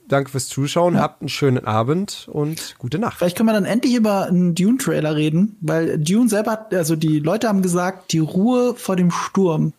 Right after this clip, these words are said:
Speaker 2: wäre jetzt gerade.
Speaker 1: Aha.
Speaker 2: Wartet auf den Trailer.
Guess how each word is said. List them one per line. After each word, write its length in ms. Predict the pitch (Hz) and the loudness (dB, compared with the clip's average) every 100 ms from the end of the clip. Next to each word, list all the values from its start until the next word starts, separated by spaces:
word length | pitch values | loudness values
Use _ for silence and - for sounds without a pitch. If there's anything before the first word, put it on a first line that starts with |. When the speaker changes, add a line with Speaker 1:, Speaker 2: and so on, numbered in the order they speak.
| - | -2
Speaker 2:
wäre 260 | 156 156 | 0 2
jetzt 260 | 151 208 - | 2 2 -4
gerade. 460 | - - 170 170 170 _ _ _ _ | -4 -2 -2 -4 -6 _ _ _ _
Speaker 1:
Aha. 480 | - - - 107 120 - - | -10 -8 -8 -8 -8 -12 -4
Speaker 2:
Wartet 320 | 156 214 214 | 0 0 0
auf 100 | 202 | 0
den 120 | - 202 | 2 2
Trailer. 400 | - - 190 | 2 -2 -4